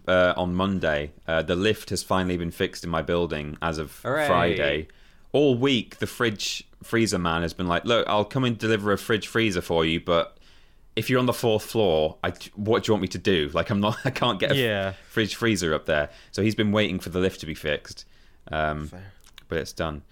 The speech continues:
Speaker 1: There was a, f-, a little fake detail in there, Mikey.
Speaker 3: Oh, I was just about to ask, 'cause
Speaker 2: Oh.
Speaker 3: I didn't pick up on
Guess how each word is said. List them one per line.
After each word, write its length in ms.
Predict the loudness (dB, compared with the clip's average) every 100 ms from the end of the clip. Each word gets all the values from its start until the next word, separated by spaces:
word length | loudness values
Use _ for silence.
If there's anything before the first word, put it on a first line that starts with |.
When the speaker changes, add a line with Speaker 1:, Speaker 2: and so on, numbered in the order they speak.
| -20 -6 -2
Speaker 1:
There 80 |
was 300 | 2 2 2
a, 40 | 0
f-, 220 | -4 -2
a 80 | 0
little 240 | 2 2 0
fake 440 | 2 2 2 -2
detail 500 | -2 -2 0 2 2
in 120 | 0
there, 200 | 0 -2
Mikey. 360 | -2 -4 -2 -4
Speaker 3:
Oh, 40 | -2
I 80 | -2
was 140 | -2
just 160 | -4 -2
about 180 | 0 0
to 60 |
ask, 320 | 0 -2 -2 -4
'cause 440 | -4 -4 0 2
Speaker 2:
Oh. 540 | 4 4 4 2 0 0
Speaker 3:
I 160 | 0
didn't 320 | 2 2 0 0
pick 240 | -2 0
up 160 | -4 -2
on 180 | -4